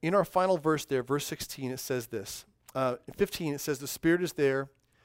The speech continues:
and it's not a spirit back to slavery, but instead it's a spirit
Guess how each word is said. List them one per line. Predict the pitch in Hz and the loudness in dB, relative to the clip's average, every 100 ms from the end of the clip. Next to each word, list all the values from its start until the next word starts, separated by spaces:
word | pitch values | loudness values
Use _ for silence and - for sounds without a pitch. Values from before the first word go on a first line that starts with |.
| _ _ _ - | _ _ _ -6
and | 147 | -4
it's | 143 - | -4 0
not | 165 | 2
a | 190 | 2
spirit | - 185 180 139 | 0 2 2 4
back | 151 147 | 0 0
to | - | -4
slavery, | - - 160 139 120 113 | -8 -2 0 0 -4 -6
but | 127 | -6
instead | 123 120 156 139 | -6 -2 -2 -2
it's | - | -4
a | |
spirit | - - 165 170 131 | -8 -2 2 2 2